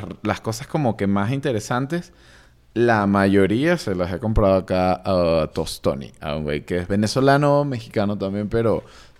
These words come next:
estuvo, estaba, llegamos como más o menos al mismo tiempo, pero tiene una colección impresionante y como que él es quien me ha introducido bastante también a, a, a muchos discos raros que algunos conocía y la mayoría no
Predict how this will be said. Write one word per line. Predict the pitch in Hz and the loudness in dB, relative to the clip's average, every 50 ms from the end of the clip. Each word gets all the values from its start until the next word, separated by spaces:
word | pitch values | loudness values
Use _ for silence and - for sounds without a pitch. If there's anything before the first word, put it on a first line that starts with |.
| - - - _ | -20 -20 -20 _
estuvo, | - 92 98 92 - - 104 98 90 | -4 -2 0 0 0 0 0 0 0
estaba, | 95 - - 104 95 92 92 82 64 62 64 | -2 -2 -2 0 2 2 2 2 0 -4 -6
llegamos | - 110 104 107 110 123 147 - | -4 -2 0 0 0 0 -2 -2
como | - 170 151 113 | -2 -2 -2 -2
más | 90 87 98 | -2 -2 -4
o | 120 117 | -4 -4
menos | 123 123 131 123 | -4 -4 -4 -4
al | 110 87 | -4 -6
mismo | 92 92 107 98 | -6 -6 -6 -8
tiempo, | - 113 101 101 104 117 | -6 -4 -4 -4 -4 -4
pero | 107 98 85 78 | -4 -4 -4 -4
tiene | - 85 90 98 | -6 -6 -4 -4
una | 110 113 113 | -4 -6 -4
colección | 117 104 90 92 90 - - - 87 87 90 | -4 -6 -6 -6 -8 -10 -8 -6 -4 -4 -2
impresionante | 101 107 107 - 107 98 87 - - 85 87 85 85 85 87 - 113 131 123 - - - - - _ _ | -2 -2 -2 -2 -4 -4 -4 -6 -10 -8 -8 -8 -8 -8 -8 -8 -8 -8 -10 -14 -20 -20 -20 -20 _ _
y | 113 110 | -6 -4
como | 110 - 107 95 95 92 90 92 | -4 -4 -8 -6 -6 -8 -10 -10
que | 101 95 90 87 85 85 - - | -10 -8 -8 -6 -8 -8 -10 -6
él | - 104 101 104 | -4 -4 -2 -2
es | 110 113 135 | -4 -6 -8
quien | 113 - 139 123 110 101 92 | -8 -8 -8 -6 -6 -6 -6
me | 92 | -6
ha | 90 90 | -6 -6
introducido | 90 92 92 - 110 107 95 90 - - - 87 85 87 95 | -8 -8 -8 -6 -6 -4 -4 -6 -8 -8 -8 -6 -4 -4 -4
bastante | 98 92 - - 90 87 82 - 92 | -4 -6 -8 -10 -8 -8 -8 -10 -10
también | - 90 82 78 85 87 85 87 | -10 -8 -8 -8 -8 -10 -10 -10
a, | 90 90 85 - - _ _ _ _ _ _ _ - _ _ _ - - - - - - - | -10 -10 -10 -12 -14 _ _ _ _ _ _ _ -20 _ _ _ -20 -20 -20 -20 -20 -8 -4
a, | 87 92 87 80 - - | -2 -2 -2 -2 -4 -4
a | 98 | -4
muchos | 95 101 101 107 104 - - 120 120 | -2 -2 -2 -2 -4 -4 -6 -8 -6
discos | 127 123 113 117 - 120 113 113 | -6 -6 -8 -6 -8 -8 -6 -4
raros | 117 117 107 104 101 117 113 | 0 2 2 2 2 0 -4
que | - - | -6 -4
algunos | - 98 110 110 104 120 135 139 | -2 0 0 0 0 -2 -2 -2
conocía | - - 123 107 98 92 - - 110 123 151 156 - - | -2 -2 0 0 0 -2 -2 -2 0 0 0 0 -2 -4
y | 113 101 | -4 -4
la | 95 90 | -2 -2
mayoría | 87 82 78 76 76 80 85 | -4 -4 -4 -6 -6 -6 -6
no | 85 87 98 131 | -6 -6 -8 -8